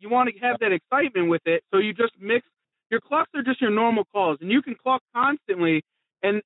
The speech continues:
and then just throw a couple of cuts in there to get 'em real excited. And a lot of times it goes day by day what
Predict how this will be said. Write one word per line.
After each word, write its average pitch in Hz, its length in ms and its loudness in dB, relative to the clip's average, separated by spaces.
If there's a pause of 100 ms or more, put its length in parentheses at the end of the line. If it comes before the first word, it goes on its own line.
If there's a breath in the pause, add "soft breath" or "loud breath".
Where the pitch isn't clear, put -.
and 196 160 -2
then 220 200 -2
just 208 220 -4
throw 220 280 0
a 202 60 -2
couple 233 340 -2
of 185 100 -4
cuts - 300 -2
in 196 80 -6
there 190 180 0
to 180 60 -4
get 190 140 -2
'em 190 100 0
real 190 180 2
excited. 208 520 -2
And 254 80 0
a 269 40 2
lot 302 200 2
of 294 140 -10
times 233 280 2
it 240 120 -14
goes 330 260 0
day 233 140 0
by 208 200 0 (100)
day 220 240 2
what 175 220 -2